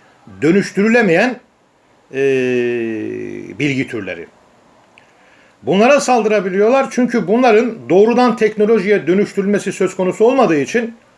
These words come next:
e, efendim bunlar, e, belirsizdir. Bunlar, e, tamamen, e, kuruntudan ibaret verilerdir, uydurmadır şeklinde,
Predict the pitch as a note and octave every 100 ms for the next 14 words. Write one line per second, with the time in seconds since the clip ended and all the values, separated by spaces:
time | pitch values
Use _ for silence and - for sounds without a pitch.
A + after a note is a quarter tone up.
0 | _ _ _ _ _ B2+ B2+ A#2+ A#2 A2
1 | - F3+ F#3+ F#3+ G3 F#3+ G3 G3 E3 -
2 | - - - - - A#2+ E3 F#3+ F#3 G3+
3 | F#3 B2 B2 B2+ F3+ F#3+ F#3+ F#3 - _
4 | _ _ - C3 C3+ C3 B2 B2 - F#3
5 | G3 F#3+ F#3 F#3 D3+ D3+ C#3+ C3+ C3 A2
6 | - - - F#3 G3+ G3+ G#3 G#3+ G#3 E3+
7 | D#3 C#3+ A#2+ A2 C3 B2 A#2+ A2 B2 -
8 | G3 G3 F3 F3 E3+ B2+ B2 - - _
9 | _ _ _ _ _ - F#3+ F#3 C#3+ B2+
10 | A3